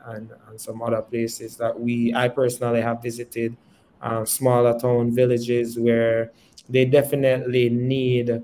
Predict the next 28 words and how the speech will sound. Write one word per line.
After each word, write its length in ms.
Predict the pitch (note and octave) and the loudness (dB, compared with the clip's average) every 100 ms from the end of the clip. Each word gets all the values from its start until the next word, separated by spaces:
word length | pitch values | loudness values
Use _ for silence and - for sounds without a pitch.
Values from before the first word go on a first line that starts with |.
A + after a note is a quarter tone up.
| - | -10
some 240 | - C#3 C3 | -2 -2 0
form 240 | C3+ B2+ | 0 0
of 120 | B2 | -2
financial 520 | C#3+ C3+ C3 B2+ B2+ | -2 -2 -2 -2 -2
inclusion, 680 | B2 C3 B2+ C3 B2+ B2+ A#2+ | -2 -6 -8 -6 -4 -4 -2
and 120 | A#2 | -2
we 40 | A#2 | -4
can 220 | B2 A#2+ | -4 -6
see 140 | - | -4
where 200 | B2 A#2 | -2 -2
microfinancing 1000 | A#2 B2 A#2+ B2 B2 B2 B2 A#2+ A#2+ - | -4 -6 -4 -6 -4 -6 -6 -8 -12 -14
can 200 | - A#2+ | -6 -4
actually 560 | B2 B2 - A#2+ A#2 A#2 - _ _ _ | -4 -8 -2 0 0 -4 -8 _ _ _
help 280 | - C#3 C3 | 8 8 8
to 100 | C3+ | -4
grow 680 | B2+ C3 C#3+ C3 B2 A#2 A#2 _ _ | -4 0 4 6 6 4 0 _ _
these 240 | B2+ B2+ B2+ | -4 -4 0
communi-, 560 | C3 B2+ B2 A#2 A2+ - - B2 | 0 0 0 0 -2 -6 -12 -2
these 240 | C3 B2+ | 0 -2
communities, 800 | - C3+ C3 B2 A#2 A#2 A#2 A#2+ | -2 -2 0 0 -2 -6 -10 -8
which 180 | A#2 A#2+ | -10 -6
might 180 | A#2+ A#2 | -6 -6
be 80 | |
distant 520 | A#2 B2 - A#2+ A#2 - | -8 -8 -4 -4 -4 -6
from 220 | A#2+ A#2 | -4 -4
the 80 | A#2 | -2
capital. 580 | B2+ - A#2 A#2+ A2+ | -2 -4 -4 -2 -2
So, 420 | A#2 - A#2 A#2 | -2 0 0 0